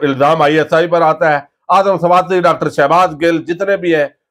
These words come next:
वो सारे इल्जामात उन पर हैं। तो अब इमरान खान ने कहा बजाय इसके कि लोगों के नंगा करने के इल्जामात आए, तो अगर मुल्क को बचाना है तो फिर आईएसआई को साथ ये काम करना चाहिए और वो काम बड़ा आम है।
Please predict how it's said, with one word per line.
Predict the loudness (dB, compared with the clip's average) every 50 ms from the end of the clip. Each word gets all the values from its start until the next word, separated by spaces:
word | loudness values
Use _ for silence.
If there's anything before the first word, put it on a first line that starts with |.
| _ _ -2
वो | -2 0
सारे | 2 2 2 4 4 2 2
इल्जामात | 0 0 0 2 2 2 2 0 0 -2
उन | -4 -4 -2 0
पर | 0 0 2
हैं। | 0 0 -2
तो | -2
अब | -2 0 0 0 0 0 -2 -2
इमरान | -2 0 0 0 0 0 0
खान | 0 -2 0 0
ने | 0 -2
कहा | 0 2 2 2
बजाय | 2 0 2 2 2 0
इसके | 0 -4 -6 -6 -6 -4 -6
कि | -8 -10 _ _ _ _ -6 -4 -2
लोगों | -2 0 0 0 -2 0
के | 0 0 0 0
नंगा | -2 -2 -2 -2 2 2 2 2 2
करने | 0 -2 -2 0 -2 -2
के | -2 -2 -2
इल्जामात | -2 0 0 0 2 2 0 0 0 0
आए, | 0 0 -2
तो | -4 -8 _ _ _ _ _ -4 -2 0
अगर | 0 2 0 0 -2
मुल्क | 0 0 0 0 0 0
को | -2 -2 0
बचाना | 0 0 0 0 0 0 2 2 2
है | 2 2 2 0 0 -2 -6 _ _ _ _ _ -10
तो | -8
फिर | -4 -2 -2 0 0
आईएसआई | 2 2 2 2 2 0 0 0 0 0 0 0 0 -2
को | -4 -4 -6 -4
साथ | 0 0 0 2 0 0 -4
ये | -6 -6 -2 -2 -2 -2
काम | 0 0 0 0 0 -2
करना | -2 -4 -2 0 0 -2
चाहिए | 0 0 -2 0 2 0
और | 0 0
वो | 0 0 0 0
काम | 0 0 0 0 0 0 0
बड़ा | -2 0 0 0 2 2
आम | 2 2 2 2
है। | 0 0 0 -2 -4